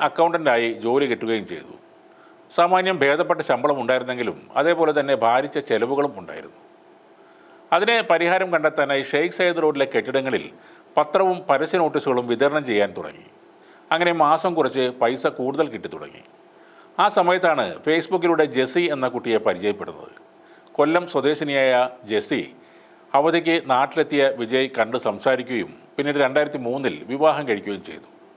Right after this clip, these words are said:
പിന്നീട് ഇപ്പോഴത്തെ ജോലിയിൽ നിന്ന് തനിക്ക് യാതൊരു സന്തോഷവുമില്ലെന്നും നാട്ടിലെത്തി മറ്റെന്തെങ്കിലും ചെയ്യട്ടെ എന്നും ജെസ്സിയോട് ഉപദേശം ചോദിച്ചു. ജെസ്സി ഭർത്താവിൻ്റെ ഇഷ്ടത്തിനൊപ്പം നിന്നു. അങ്ങനെ ഗൾഫിലെ ജോലി ഉപേക്ഷിച്ച്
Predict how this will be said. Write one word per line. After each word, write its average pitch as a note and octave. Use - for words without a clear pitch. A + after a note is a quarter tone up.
പിന്നീട് A3
ഇപ്പോഴത്തെ F#3
ജോലിയിൽ D#3
നിന്ന് E3
തനിക്ക് C#3+
യാതൊരു C#3+
സന്തോഷവുമില്ലെന്നും A#2
നാട്ടിലെത്തി D#3+
മറ്റെന്തെങ്കിലും C#3
ചെയ്യട്ടെ D3
എന്നും A#2
ജെസ്സിയോട് C3
ഉപദേശം B2+
ചോദിച്ചു. -
ജെസ്സി F#3+
ഭർത്താവിൻ്റെ D#3
ഇഷ്ടത്തിനൊപ്പം C3+
നിന്നു. D#2+
അങ്ങനെ D3
ഗൾഫിലെ C#3+
ജോലി C3
ഉപേക്ഷിച്ച് B2+